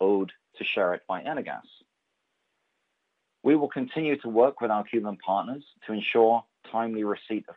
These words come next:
payments, but do anticipate some lumpiness with collections in twenty twenty-one, largely because of the continued impact of U S sanction-, sanctions against the country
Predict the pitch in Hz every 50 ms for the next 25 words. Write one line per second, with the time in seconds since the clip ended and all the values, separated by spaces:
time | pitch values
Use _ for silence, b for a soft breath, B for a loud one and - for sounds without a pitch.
0 | _ - 123 123 113 95 90 90 78 - - - _ _ _ _ _ _ _ _
1 | _ _ _ _ _ _ 117 110 - _ - 135 139 139 143 143 135 - _ _
2 | 117 113 107 - - 117 - - 98 - - 104 98 - - 113 104 98 98 104
3 | 117 123 123 - - 101 95 92 110 123 _ - - - _ _ _ _ _ _
4 | _ _ - 113 110 - - - 104 104 101 90 - - 101 98 - 98 101 98
5 | - - 98 92 87 - 87 - - 92 92 90 - 90 85 82 95 104 92 80
6 | 71 71 69 _ _ _ _ _ _ _ _ _ _ _ _ 95 104 107 117 123
7 | 123 - - 98 95 101 123 - _ _ - - - - 104 - 101 90 _ -
8 | 92 - 98 90 - - 127 127 120 120 117 - - 110 107 107 104 - 101 98
9 | 90 _ _ _ - 92 92 101 101 95 85 - - - 110 95 90 - - -
10 | - _ _ - 110 107 107 104 - - 117 123 147 _ _ - _ _ b b
11 | b b b b b b _ _ _ _ _ _ 101 95 117 107 104 95 - _
12 | - 104 - 104 101 104 101 - 110 104 101 104 104